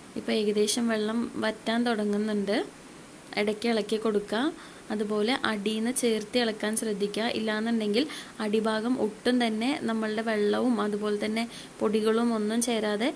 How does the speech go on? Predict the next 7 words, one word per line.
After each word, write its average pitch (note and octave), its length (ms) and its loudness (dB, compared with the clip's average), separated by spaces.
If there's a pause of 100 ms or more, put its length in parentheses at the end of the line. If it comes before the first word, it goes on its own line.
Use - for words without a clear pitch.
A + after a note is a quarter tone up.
(340)
വൈറ്റ് G#3+ 320 0
കളറായിരിക്കും. G#3+ 760 2 (720)
അപ്പോൾ G#3+ 220 -2
അടിയിൽ G#3 220 4
നിന്ന് A#3+ 160 4
ഇളക്കി G#3+ 280 2
കൊടുക്കാൻ G#3 280 0